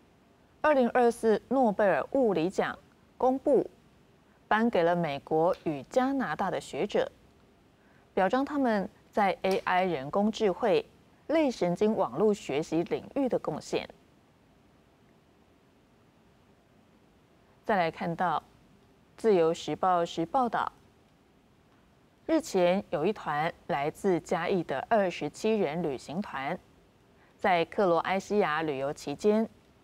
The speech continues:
因为当地没有收到台湾旅行社的款项，丢包团员，要求每人必须要再付两千欧元，约台币七万元才能脱身。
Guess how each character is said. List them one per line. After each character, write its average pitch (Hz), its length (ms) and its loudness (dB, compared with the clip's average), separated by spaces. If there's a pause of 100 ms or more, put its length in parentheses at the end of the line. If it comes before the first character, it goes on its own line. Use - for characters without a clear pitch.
(600)
因 226 160 4
为 226 140 4
当 285 280 0
地 277 360 2
没 185 160 -2
有 175 160 0
收 190 320 2
到 190 240 2
台 - 300 -4
湾 170 260 0
旅 135 180 -4
行 131 260 -12
社 185 160 -2
的 160 100 0
款 - 260 -10
项， 220 280 -2 (640)
丢 170 220 4
包 170 340 2
团 - 300 -8
员， 156 280 -2 (1080)
要 233 160 2
求 220 200 0
每 190 220 2
人 147 260 -2 (140)
必 302 160 2
须 240 140 -2
要 233 140 6
再 226 300 2
付 202 380 0
两 156 260 -2
千 247 240 0
欧 269 220 2
元， 165 320 0 (460)
约 196 200 4
台 147 320 -6
币 190 280 0
七 - 200 -4
万 294 220 2
元 160 360 0
才 - 180 -10
能 131 180 -8
脱 170 160 0
身。 202 300 0